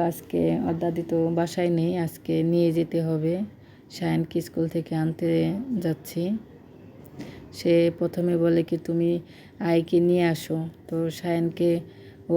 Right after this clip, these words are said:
আই বলে, মানে ওর নাম আয়ান, পুরো নাম বলে না, আই বলে যে, "আইনকে নিয়ে আসো, আমি বাসায় থাকিও,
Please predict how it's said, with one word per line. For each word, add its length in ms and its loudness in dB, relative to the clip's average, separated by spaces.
আই 220 6
বলে, 320 4
মানে 300 2
ওর 160 2
নাম 180 2
আয়ান, 360 4
পুরো 260 0
নাম 260 2
বলে 260 4
না, 120 4
আই 200 4
বলে 300 2
যে, 140 -6
"আইনকে 440 0
নিয়ে 220 2
আসো, 300 -2
আমি 260 2
বাসায় 360 2
থাকিও, 380 -2